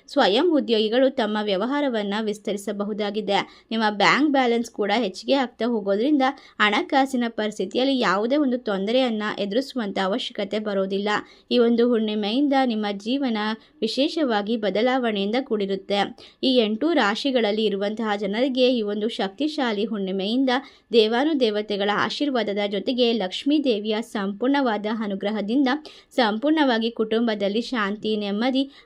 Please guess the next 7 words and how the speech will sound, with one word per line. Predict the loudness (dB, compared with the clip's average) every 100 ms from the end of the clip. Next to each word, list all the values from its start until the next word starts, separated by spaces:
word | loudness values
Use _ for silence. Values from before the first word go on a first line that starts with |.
| -4
ಅಷ್ಟ | -4 -2 -2 0
ಐಶ್ವರ್ಯ, | 0 0 -4 -2 -2
ಸಿರಿ | -2 -2 -2
ಸಂಪತ್ತು | -4 -6 -4 0 0
ನೆಲೆಸುವ | 0 0 -2 -2 -2 -2
ಸಾಧ್ಯತೆ | -4 -4 -2 -4 -2
ಇದೆ. | -2 0 0